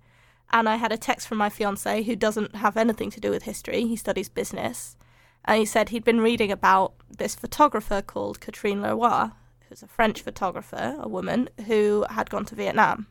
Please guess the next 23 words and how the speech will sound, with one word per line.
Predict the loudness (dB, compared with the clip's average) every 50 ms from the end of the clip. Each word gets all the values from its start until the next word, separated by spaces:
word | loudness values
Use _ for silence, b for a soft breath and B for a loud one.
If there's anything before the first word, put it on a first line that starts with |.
| _ _ -6
uh, | -4 -4 -2 -2 -6 -6 -4
and | -4 -2 -2 -4 -10 -14 -18 _
taken | -14 -14 -14 -12 -12 -14
pictures | -14 -16 -18 -18 -18 -20 -18
during | -16 -16 -16 -16 -16
the | -16 -14
war. | -10 -8 -6 -6 -6 -8 -12 b b b b b b b b
So | -10 0 4 6 6 6 6 4 2 2 0
I | -2
read | -2 -2 -2 -2
this | -2 -4 -2
text, | 0 0 0 -2 -4 -10 -14 -14 -16 -20 -20 _ _ _
I | -4 -2
typed | 2 4 4 4 4 2
her | -4 -2 -2
name | -2 -2 -2
into | -6 -8 -10 -4
Google, | 0 2 2 4 4 2 2 2 -4 -16 _ _ _ _ _ _ _ _ _ _ _ -12 -8 0 2
and | 2 4
I | 4 2 -2
spent | 0 -2 -2 -2
the | -2 0
next | 0 0 0 0 -4 -10 -12 -12